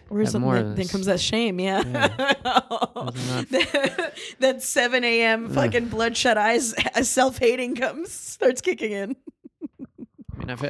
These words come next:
Speaker 2: I've, I've stayed up too late on social media plenty of times.
Speaker 1: Sure. Yeah.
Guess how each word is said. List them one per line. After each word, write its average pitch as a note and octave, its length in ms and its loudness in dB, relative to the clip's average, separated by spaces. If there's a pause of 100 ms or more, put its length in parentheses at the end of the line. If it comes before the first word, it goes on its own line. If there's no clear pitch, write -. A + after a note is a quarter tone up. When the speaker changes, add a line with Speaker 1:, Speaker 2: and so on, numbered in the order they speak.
Speaker 2:
I've, D#3 260 0
I've D#3 160 6
stayed C#3 220 4
up B2+ 140 0
too A#2+ 160 -6
late A#2 200 -4
on G#2 120 -10
social - 340 -12
media - 280 -14
plenty - 260 -20
of - 80 -20
times. - 400 -14 (200)
Speaker 1:
Sure. C#4 280 0 (600)
Yeah. B3+ 200 4